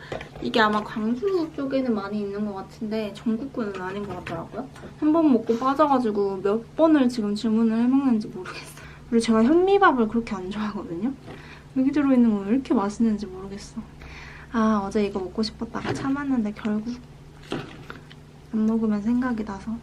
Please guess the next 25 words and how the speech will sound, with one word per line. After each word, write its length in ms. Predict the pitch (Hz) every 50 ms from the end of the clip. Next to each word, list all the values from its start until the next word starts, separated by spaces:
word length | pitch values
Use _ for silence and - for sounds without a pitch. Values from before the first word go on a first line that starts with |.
| - - - - - - - - -
주문을 460 | - - - 226 214 208 208 208 208
했습니다. 460 | 220 214 - - 262 240 220 214 208 - - - - -
제가 180 | - 247 254 247
항상 320 | 247 269 277 254 294 277
하는 220 | 277 277 277 277
말이 400 | 254 226 208 208 214 214 208 208 - - - - - - - - - - - - - - - - -
건강에 420 | - 233 226 220 240 254 247 208
안 140 | 185 185 185
좋을수록 520 | - 240 254 247 - - 240 214 202 -
맛있고 560 | - 196 180 165 - - - - 202 196 196 196
건강에 320 | - - 208 208 220 226
안 180 | 196 190 185 180
좋은 140 | - 220 208
건 140 | 196 190 180
다 120 | - -
맛있고 420 | 202 214 220 214 - - - 185
건강에 420 | - - - 190 190 202 208 208 202
좋은 260 | 202 - 202 202 202
거는 260 | 208 208 202 196 190
뭐 120 | 180 175 170
맛없고 420 | 170 170 - 220 214 - 208 196
이러잖아요. 640 | 190 196 190 196 190 180 175 175 175 175 175 170 165 - - - - - - - - - - - - - - - - - - - - - - - - - - - - - - - - - - - - - - - -
이건 240 | 254 254 247 254 247
되게 200 | 240 240 226 220
건강한데 1080 | 214 - 240 240 254 262 285 294 285 277 269 262 247 240 233 254 254 233 196 185 220